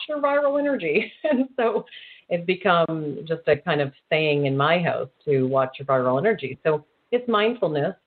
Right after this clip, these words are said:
And beyond that, you can kind of, you know, mentally shake it off. You can, um, just be aware of it. Sometimes you can even open some windows in the house and let the energy, the wind just sort of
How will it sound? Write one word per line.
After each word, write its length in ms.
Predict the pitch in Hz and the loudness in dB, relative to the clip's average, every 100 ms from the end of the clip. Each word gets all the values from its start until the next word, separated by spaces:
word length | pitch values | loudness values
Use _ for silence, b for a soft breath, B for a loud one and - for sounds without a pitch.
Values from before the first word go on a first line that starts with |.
| _ _ - | _ _ -4
And 120 | 226 | -2
beyond 300 | 226 262 247 180 | 2 2 2 2
that, 200 | 175 - | 0 -2
you 100 | 175 | -6
can 160 | 180 170 | -6 -2
kind 220 | 170 165 | 0 2
of, 140 | 151 - | -2 -4
you 160 | 151 | -4
know, 180 | 156 147 | 0 0
mentally 840 | 147 156 165 165 151 143 143 139 - - - - | 2 0 0 0 0 0 -2 -6 -14 -16 -10 -4
shake 240 | 170 156 165 | -2 -2 0
it 80 | 151 | 0
off. 340 | 135 139 160 - | 2 2 -2 -8
You 180 | 139 139 - | -10 -8 -4
can, 420 | 131 127 131 127 - | -2 0 0 -2 -2
um, 480 | 127 117 131 131 139 _ _ _ _ _ _ _ - | -2 -2 -4 -6 -10 _ _ _ _ _ _ _ -4
just 200 | 170 - | -4 -2
be 140 | 147 | -2
aware 460 | 143 139 143 143 127 | 0 0 0 0 0
of 180 | 131 139 | 0 0
it. 200 | 156 - b b - | -4 -6 b b -4
Sometimes 360 | 226 240 233 190 | -2 0 -2 -2
you 120 | 190 | -4
can 120 | 185 | -4
even 240 | 175 175 | -2 0
open 400 | 170 165 180 165 165 | 0 0 -2 -4 -4
some 180 | 151 | -4
windows 560 | 147 147 170 135 127 135 - - | 0 0 2 0 0 -6 -8 -2
in 180 | 143 | 2
the 100 | 135 | 2
house 340 | 123 131 127 131 | 2 2 2 0
and 120 | 135 135 | 0 2
let 160 | 135 | 2
the 120 | 139 131 | 0 0
energy, 680 | 135 135 135 135 131 131 135 | 0 0 0 -2 0 -2 -2
the 200 | 131 127 - 135 131 | -4 -4 -6 -6 -2
wind 420 | 131 151 151 156 | 0 2 2 2
just 220 | 143 139 - | 0 -2 -2
sort 180 | 139 | 0
of 100 | 135 | 0